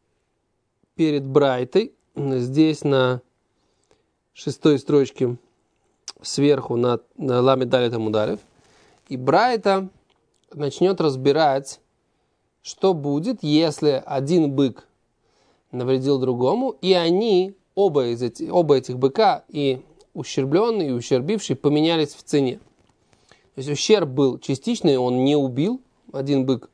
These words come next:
боднул другого, но не убил. И,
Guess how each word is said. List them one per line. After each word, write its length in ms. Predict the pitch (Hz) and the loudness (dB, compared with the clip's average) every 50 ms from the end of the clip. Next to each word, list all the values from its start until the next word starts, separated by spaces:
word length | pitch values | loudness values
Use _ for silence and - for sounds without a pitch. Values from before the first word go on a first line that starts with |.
| _ | _
боднул 460 | - 135 131 151 147 147 165 165 156 139 | -2 2 2 2 4 2 2 0 0 -2
другого, 380 | 131 131 131 127 127 110 107 | -2 -2 -2 0 0 0 0
но 60 | 113 | 0
не 200 | 123 135 139 135 | 0 0 2 2
убил. 400 | 131 127 120 131 196 254 302 311 _ _ _ _ _ _ _ _ _ _ _ _ _ _ _ _ _ _ _ _ _ _ _ _ _ _ - - - - _ _ _ _ _ _ _ - | 2 0 -2 -4 -4 -6 -6 -6 _ _ _ _ _ _ _ _ _ _ _ _ _ _ _ _ _ _ _ _ _ _ _ _ _ _ -20 -20 -20 -20 _ _ _ _ _ _ _ -6
И, 240 | 180 190 202 190 | -2 0 2 2